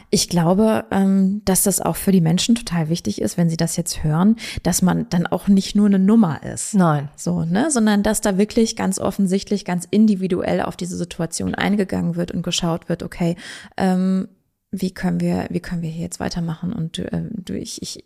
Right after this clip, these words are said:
Speaker 1: ich lasse mich ganz auf dich ein, so in der Situation jetzt gerade. Das ist, glaube ich, sehr wichtig. Ähm, und, äh, schön auf jeden Fall, dass Sie das nochmal gesagt haben. Gibt's aus Ihrer Sicht irgendwie, ähm,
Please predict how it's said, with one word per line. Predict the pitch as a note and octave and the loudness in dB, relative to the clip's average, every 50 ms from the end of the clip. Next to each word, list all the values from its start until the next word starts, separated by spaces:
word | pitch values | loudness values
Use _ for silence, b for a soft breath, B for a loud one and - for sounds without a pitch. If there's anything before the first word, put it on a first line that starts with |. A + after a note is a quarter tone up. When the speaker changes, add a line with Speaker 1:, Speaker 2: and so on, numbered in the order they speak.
| _ | _
Speaker 1:
ich | - F3+ | -2 0
lasse | F3+ F3+ F3+ - F3 | 0 0 0 0 -2
mich | E3+ F3 | -4 -4
ganz | - F3+ E3+ | -4 -6 -4
auf | - - - | -6 -8 -10
dich | - D3+ - - | -10 -12 -10 -8
ein, | D3+ D3+ D3+ - | -6 -6 -6 -8
so | - - - - E3+ - - | -10 -10 -10 -10 -10 -10 -8
in | - | -8
der | E3+ E3 | -6 -6
Situation | - D#3 - - - - - - - F3 E3 | -6 -8 -8 -8 -10 -10 -8 -8 -6 -6 -6
jetzt | D#3+ D3+ - - | -6 -8 -12 -14
gerade. | - - - - - E3 | -14 -14 -12 -10 -10 -10
Das | E3+ - - | -10 -10 -12
ist, | - - | -10 -8
glaube | - - D#3+ | -8 -6 -6
ich, | D#3 - | -6 -4
sehr | - D#3+ | -2 0
wichtig. | D3+ E3 D#3+ - - E3+ E3+ - B B B B B B B B B | 0 0 0 0 -2 -2 -2 -4 B B B B B B B B B
Ähm, | - D#3+ D#3 D#3 D#3 D#3 D#3+ - - | -2 0 2 2 2 0 -2 -2 -2
und, | - D#3 D3+ D3+ D3 - - - | -2 -2 -2 -2 -2 -2 -2 -2
äh, | F3 E3+ E3+ | -2 -2 -2
schön | - - - F3+ F3 E3 | -2 0 0 2 2 0
auf | E3+ - - | 0 -4 -4
jeden | E3+ E3 | -4 -4
Fall, | - - F3 | -4 -4 -4
dass | F3 E3 - | -4 -4 -4
Sie | F3+ | -6
das | - D#3 - | -6 -6 -6
nochmal | E3 D3+ D#3 D#3 E3+ | -6 -6 -4 -6 -6
gesagt | E3 D#3 E3 E3 - - - | -6 -6 -6 -8 -8 -10 -10
haben. | F3+ E3 E3 F3 B B B B B B | -8 -6 -6 -8 B B B B B B
Gibt's | B A3 G#3+ - | B -2 0 0
aus | - A#3 - | 0 0 0
Ihrer | - A3+ A#3 A#3+ A#3 | 0 0 2 2 2
Sicht | A3 A#3 A3 - | 2 0 0 -2
irgendwie, | - - A3 A#3 A3+ - - A3+ A3+ A#3 A#3 A3+ - - | 0 2 4 4 4 2 2 2 4 4 4 4 2 2
ähm, | G#3+ G#3+ G#3+ G#3 G#3 G#3 G#3 G#3+ | 2 2 4 4 4 2 2 0